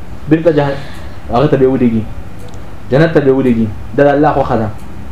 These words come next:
نو دریم شرط دا دی چې څوک د چا سفارش کوي چې هغه په خپله جنتي ثابت شوی وي. اوس چې یو سړی وایي چې یاره پلانکي بابا به سفارش کوي، نو آیا ته دا خبرې چې پلانکي بابا سفا-، هغه دی، بخل شوی دی؟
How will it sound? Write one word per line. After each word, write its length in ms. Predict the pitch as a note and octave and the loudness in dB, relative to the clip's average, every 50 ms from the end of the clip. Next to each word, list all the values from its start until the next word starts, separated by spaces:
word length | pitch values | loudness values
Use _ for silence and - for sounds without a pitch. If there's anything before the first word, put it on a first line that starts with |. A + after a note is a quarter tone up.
| - - - - - - - - - - - - - C3 | -10 -10 -12 -12 -12 -12 -12 -12 -12 -12 -10 -8 -2 2
نو 340 | C#3+ D3 D3 D3 C#3+ C#3+ C#3+ C#3+ - - - - - - - - - - - - B2 | 4 4 4 4 4 2 0 -4 -8 -10 -10 -10 -12 -10 -10 -10 -10 -10 -10 -2 2
دریم 220 | D#3+ F#3+ G#3 G3 | 2 2 2 2
شرط 240 | - - D#3+ C#3+ - | 0 0 0 0 2
دا 160 | B2+ C3 B2+ | 2 2 4
دی 120 | A#2+ A2+ G#2+ G2+ - - - - - - | 4 2 0 0 -4 -8 -10 -10 -4 -2
چې 140 | B2 - | -2 2
څوک 180 | - G#3 A3+ G3+ | 2 2 4 4
د 100 | F#3 E3+ | 4 4
چا 80 | A3+ - | 4 2
سفارش 420 | - E3 D#3 D3 C#3+ C#3+ D#3+ D#3 - | 2 2 2 2 4 4 2 2 2
کوي 320 | - E3 F#3+ G#3 G#3+ G3+ G3+ - - - - - - - - | 2 2 4 4 2 0 -2 -6 -10 -10 -10 -10 -10 -2 2
چې 60 | C3+ | 4
هغه 320 | C3+ C#3 C#3+ D#3+ F#3 F#3+ F#3 - | 4 4 4 4 4 4 4 2
په 40 | C#3+ | -2
خپله 340 | - - - - A3+ A#3 F#3+ | -2 -4 0 2 2 2 4
جنتي 340 | D3+ C#3+ C#3+ C#3+ C3+ - F#3+ | 2 2 2 2 2 0 2
ثابت 300 | D#3+ C#3+ B2+ A#2+ A#2+ - | 2 2 2 2 0 0
شوی 260 | - C#3 B2+ A#2+ A#2 A#2 | 2 2 4 4 4 4
وي. 180 | A#2+ B2+ B2 G#2+ G2 - - - - - - - - | 2 2 2 0 0 -4 -8 -10 -10 -12 -12 0 2
اوس 140 | G#3 A#3 A#3 | 2 2 6
چې 40 | A#3 | 4
یو 100 | G#3+ F#3 | 2 4
سړی 260 | F3 F3+ F3+ G3+ G#3 G3 | 4 2 2 4 4 4
وایي 180 | G3+ G3 G3 | 4 2 2
چې 60 | - E3+ | 2 2
یاره 160 | F3 F#3 F3 | 4 4 4
پلانکي 460 | F3 D#3 D#3 D#3 D3+ D3+ - G3 G3 | 4 4 4 4 4 4 4 4 4
بابا 260 | E3+ D3+ D3+ D3+ D#3 | 4 4 4 4 4
به 100 | D#3 D3 | 2 2
سفارش 400 | - C#3 B2 B2 B2 C3+ C#3 - | 0 0 2 4 4 4 2 0
کوي، 200 | - C#3 C3 A#2+ - - - - - - | 0 2 2 2 0 -2 -6 -10 -10 -6
نو 60 | - | 0
آیا 180 | - E3 E3+ D#3+ | 2 4 4 4
ته 140 | E3 G#3 | 4 4
دا 120 | G3+ G3 F#3 | 4 4 2
خبرې 380 | - - - D3 D3+ G3+ A#3 A3+ | 2 2 2 4 4 4 4 4
چې 140 | A3 G#3+ G3+ | 2 2 2
پلانکي 260 | G3 F#3+ F3+ E3 G3+ | 2 2 4 4 4
بابا 220 | F#3+ F3+ F3 F3+ F3 | 4 4 4 2 0
سفا-، 320 | - F3 E3+ D#3+ D#3 - - - - - - - - - - - - | 2 2 2 2 2 0 -4 -8 -10 -10 -10 -10 -10 -10 -10 -4 0
هغه 160 | B2+ C#3 F3 | 2 2 4
دی، 140 | F3 E3+ D#3 - - - - - - - - - | 4 2 0 -2 -4 -8 -10 -10 -10 -10 -8 -2
بخل 220 | C3+ D3+ D3+ D#3+ C#3+ | 0 2 2 2 2
شوی 280 | - F#3 F3+ F3+ E3+ | 4 4 4 4 4
دی؟ 100 | D#3 D3 | 2 0